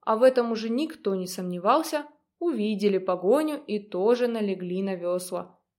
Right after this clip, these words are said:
Гребцы на их триере были отменные, но они не могли бросить торговца – а тот при таком слабом ветре явно проигрывал в скорости хода гребным судам.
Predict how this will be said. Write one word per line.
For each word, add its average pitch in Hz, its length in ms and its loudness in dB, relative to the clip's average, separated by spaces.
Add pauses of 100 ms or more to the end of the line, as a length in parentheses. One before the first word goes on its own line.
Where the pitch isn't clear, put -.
(140)
Гребцы 202 540 -2
на 220 100 0
их 202 200 -4
триере 214 480 0
были 208 300 0
отменные, 185 960 -6 (320)
но 185 120 -6
они 196 260 0
не 262 200 0
могли 214 400 0
бросить 202 460 -2
торговца – 240 640 -2 (360)
а 196 120 -2
тот 202 300 -2
при 247 140 -2
таком 220 340 -2
слабом 190 560 -2
ветре 262 340 -2
явно 247 520 0
проигрывал 208 680 -2
в 190 60 -12
скорости 240 520 -4
хода 214 360 -4
гребным 190 440 -6
судам. 175 500 -8